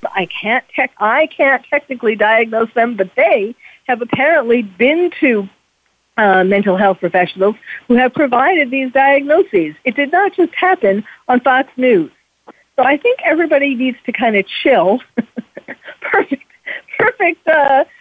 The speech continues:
wording for what we're, what we're experiencing here, and, um, and, and just look at the real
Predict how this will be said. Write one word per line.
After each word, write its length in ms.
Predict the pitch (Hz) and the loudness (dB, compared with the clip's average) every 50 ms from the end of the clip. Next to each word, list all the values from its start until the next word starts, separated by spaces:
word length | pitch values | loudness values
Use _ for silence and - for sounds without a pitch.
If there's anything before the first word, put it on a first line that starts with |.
| _ _ _ | _ _ _
wording 560 | - 294 330 349 330 302 262 240 240 269 330 330 | -4 0 0 2 2 2 2 0 0 -2 -4 -2
for 240 | 285 269 262 247 | 0 2 2 2
what 200 | 240 254 262 220 | 2 2 2 2
we're, 320 | 220 240 247 247 247 247 - | 4 2 2 4 2 0 0
what 260 | - 262 277 247 208 | 0 0 0 0 2
we're 220 | 240 240 233 226 | 0 -2 -2 -2
experiencing 680 | 226 - _ - 311 262 214 202 196 196 - 226 196 190 | -4 -6 _ -2 -2 0 0 0 -2 -2 -2 -2 -2 0
here, 300 | 208 208 180 185 233 269 - _ _ _ _ _ _ _ - | 2 2 2 2 0 -2 -4 _ _ _ _ _ _ _ -2
and, 340 | 285 285 285 294 294 285 285 - - | 0 2 2 2 2 0 -2 -4 -2
um, 460 | 294 294 294 285 285 285 277 277 247 - _ _ _ - | 0 2 2 2 2 0 -2 -6 -14 -18 _ _ _ -6
and, 460 | - 294 294 294 294 294 285 285 226 - _ - | -2 0 2 2 2 0 -2 -4 -10 -18 _ -4
and 400 | 285 277 285 285 277 285 262 - - 254 | 0 2 2 2 2 0 -4 -10 -8 -2
just 240 | - 453 359 - - | -2 -2 0 0 0
look 160 | 359 403 - | 0 0 0
at 140 | 302 277 - | 0 0 0
the 100 | 285 285 | 0 2
real 280 | 294 311 294 294 285 | 2 2 2 2 0